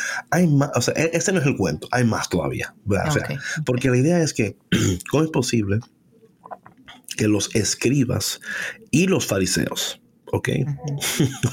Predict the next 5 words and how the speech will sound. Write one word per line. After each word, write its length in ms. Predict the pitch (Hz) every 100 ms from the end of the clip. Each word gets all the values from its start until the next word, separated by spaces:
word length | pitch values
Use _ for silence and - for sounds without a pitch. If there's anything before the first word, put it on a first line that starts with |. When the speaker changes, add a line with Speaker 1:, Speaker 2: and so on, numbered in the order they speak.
| -
Speaker 1:
sea, 160 | - - - - - - - - -
un 160 | 147
grupo 400 | 131 139 175 160
de 80 | 147
personas 680 | 131 104 107 101 104 -